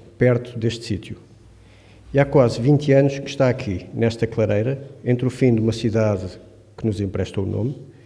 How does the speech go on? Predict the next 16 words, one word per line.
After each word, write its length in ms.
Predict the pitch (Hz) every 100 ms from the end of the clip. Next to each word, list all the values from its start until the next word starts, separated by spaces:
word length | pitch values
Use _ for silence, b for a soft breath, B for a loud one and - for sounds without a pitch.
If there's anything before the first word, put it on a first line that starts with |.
| B B B B -
o 80 | 131
início 380 | 143 151 147 123
de 80 | 135
outra 220 | 127 123
cidade 680 | - 117 120 123 113 90 87
de 40 |
quem 160 | - 101
somos 300 | - 101 98
bons 260 | 98 101
vizinhos, 480 | 98 110 131 147 - - - - b b b -
o 60 |
mar 320 | 113 127 143 123
e 60 |
a 60 | 123
autoestrada. 560 | 113 98 - - - - - - _ _ _ b b b b b 110
Aqui, 500 | - 143 165 -